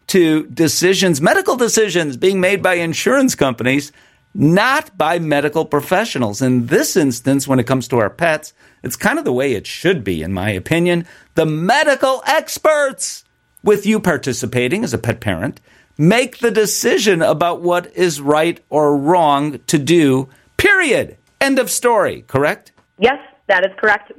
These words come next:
Speaker 2: We, our coverage is solely based on the medical records and doctor's notes. And, you know, you also bring up a good point, right? There's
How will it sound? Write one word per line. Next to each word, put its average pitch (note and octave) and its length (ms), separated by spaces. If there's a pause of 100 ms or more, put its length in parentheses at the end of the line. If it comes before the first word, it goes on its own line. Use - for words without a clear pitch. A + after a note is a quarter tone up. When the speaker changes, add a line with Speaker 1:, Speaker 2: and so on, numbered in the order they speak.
Speaker 2:
We, F3+ 180
our F#3 300
coverage E3+ 520
is F3 140 (460)
solely F3+ 380
based D#3 380
on D3+ 440
the E3 80
medical D3+ 340
records D3+ 500
and E3 140
doctor's D#3 420
notes. D3+ 320
And, E3 200 (240)
you G3+ 80
know, F#3+ 80
you F3 160
also F3 260
bring E3 220
up D#3 120
a E3 60
good E3 220
point, A#3+ 320
right? F3+ 260 (260)
There's F3 300